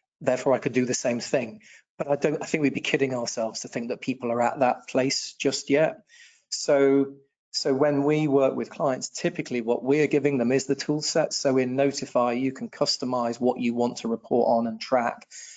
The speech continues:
and analyze. So if a client wants to use it for that kind of reporting, for hidden disabilities or mental health reporting,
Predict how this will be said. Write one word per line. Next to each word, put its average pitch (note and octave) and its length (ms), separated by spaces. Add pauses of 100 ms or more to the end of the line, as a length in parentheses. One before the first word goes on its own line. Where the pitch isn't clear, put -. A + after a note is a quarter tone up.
and B2+ 160
analyze. A#2+ 400
So B2 220
if D3 200
a B2+ 160
client C3+ 480
wants - 340
to A2+ 280 (320)
use C3+ 380
it A#2 160
for A2 240
that A#2 220
kind A#2 240
of A2+ 80
reporting, A2+ 520
for A#2 200
hidden A#2+ 200
disabilities A#2 640
or A#2 80
mental A2+ 280
health B2+ 240
reporting, B2 460